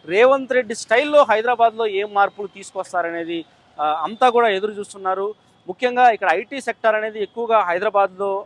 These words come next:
ఆధారపడి ఉంది. గతంలో కేటీఆర్ ఐటీ శాఖ మంత్రిగా ఉన్నప్పుడు ఆయన అనేక కంపెనీలు తీసుకొచ్చారు. ఎంతోమంది ఇటు ఐటీ రంగం మీద ఆధారపడి పనిచేస్తున్నారు. అదే కొనసాగుతుందా? గతంలో ప్రభుత్వం ఏదైతే కంపెనీలు తీసుకొచ్చిందో, మరి రేవంత్ రెడ్డి ప్రభుత్వం ఈ ఆరు నెలలు దాటిపోయింది,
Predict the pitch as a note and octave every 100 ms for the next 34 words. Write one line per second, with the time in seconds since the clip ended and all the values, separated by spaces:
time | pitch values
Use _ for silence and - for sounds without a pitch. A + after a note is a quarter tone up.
0 | - D3 G3 G#3+ G3 F#3+ F#3 G3+ B3+ _
1 | _ - F3 B3+ C#4 B3+ G#3 A3 B3 B3+
2 | G#3+ G#3 A#3+ A3+ A3+ A3 F#3 G#3 B3+ B3+
3 | A3+ G#3+ G#3+ G3+ F3+ F3+ G3+ G3 F3+ G#3+
4 | A3 F#3+ - G3 - G3 G#3 G#3+ _ _
5 | - G#3+ A#3+ C#4+ C4+ B3 A#3+ A#3 - _
6 | - F3+ F3+ G#3 B3 A#3 A3+ A3 G#3+ G3+
7 | E3+ G3+ A3 G#3 F#3+ F3+ F3+ - D3+ C3
8 | - - C#4 - A#3 C#4+ A#3+ B3 A#3+ A#3
9 | C4+ C#4+ _ _ - F#3 B3 B3+ B3+ A3
10 | A3+ A#3 G#3+ G#3+ A3 G#3+ G3+ G3+ G#3 F#3+
11 | - G3 - G3 A3+ C4 A#3+ F3+ B3+ D4
12 | C4+ B3+ A3+ G#3+ G3+ B3+ C4 G3+ G#3+ C4
13 | B3 G#3+ A#3+ A#3+ G3 C3